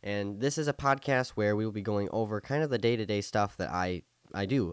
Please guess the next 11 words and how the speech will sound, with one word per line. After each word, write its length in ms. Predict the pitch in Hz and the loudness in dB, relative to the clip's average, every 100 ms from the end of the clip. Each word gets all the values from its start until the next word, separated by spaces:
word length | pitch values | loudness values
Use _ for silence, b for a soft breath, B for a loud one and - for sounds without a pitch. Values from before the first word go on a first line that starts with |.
| - | -2
I 140 | 104 | -2
am 100 | 117 | 0
a 60 | 120 | 0
maker 380 | 123 127 127 120 | 0 0 0 0
in 360 | 107 104 104 | -2 -2 -2
the 80 | 101 | -2
Detroit 440 | 98 95 110 107 - | -4 -2 -2 -2 -2
area, 460 | 104 101 98 98 b b b b _ | 0 0 0 -2 b b b b _
and 260 | - 98 92 | -8 -6 -4
I 120 | 92 | -4
love 640 | 98 110 127 139 135 - | -2 4 6 8 4 -2